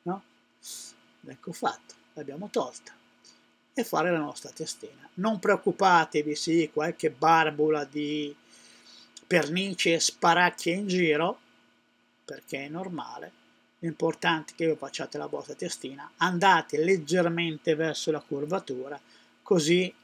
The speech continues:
appiattite un pochino le piume.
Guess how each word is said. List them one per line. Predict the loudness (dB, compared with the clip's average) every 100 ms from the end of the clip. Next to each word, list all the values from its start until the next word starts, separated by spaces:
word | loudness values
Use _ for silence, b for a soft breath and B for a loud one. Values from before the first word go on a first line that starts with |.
| _ _ -10
appiattite | -10 -8 0 0 0 -8 -6 -6 -4 -6 -6 _ _ _
un | -8 -8
pochino | -4 -6 -6 -6 -4 -2 -4 -8 -14 _ _ _ B B B B _
le | -2 0 2
piume. | 0 -4 -4 -6 -8